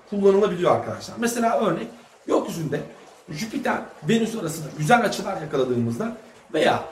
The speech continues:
Venüs, Satürn arasında ya da Jüpiter, Satürn arasında ya da gökyüzünde böyle hani istikrar vaat eden, para vaat eden, para planetlerimiz neydi? Venüs, Jüpiter.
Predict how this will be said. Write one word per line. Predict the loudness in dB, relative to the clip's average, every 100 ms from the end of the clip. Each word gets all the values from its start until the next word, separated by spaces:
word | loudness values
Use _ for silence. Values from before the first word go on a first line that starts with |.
| -2 2
Venüs, | 2 0 -4
Satürn | -6 -2 0
arasında | 0 -2 -8
ya | -8
da |
Jüpiter, | -8 -8 -2 0
Satürn | 2 0 0 -2
arasında | -2 -2 -6 -6 -10 -14 -20 -12 -2
ya | 4
da |
gökyüzünde | 4 4 0 -4 -4 -4
böyle | -4 -4 -6 -8 -18 -20 -6
hani | -4 -2
istikrar | -6 -6 -4 0 0 2
vaat | 2 2
eden, | 2 2 0
para | 2 4 4
vaat | 4 0
eden, | -2 -6 0
para | 4 4
planetlerimiz | 2 0 0 -2 -2 -2 0
neydi? | 0 0 -2
Venüs, | -2 -2 -4
Jüpiter. | -12 -6 -4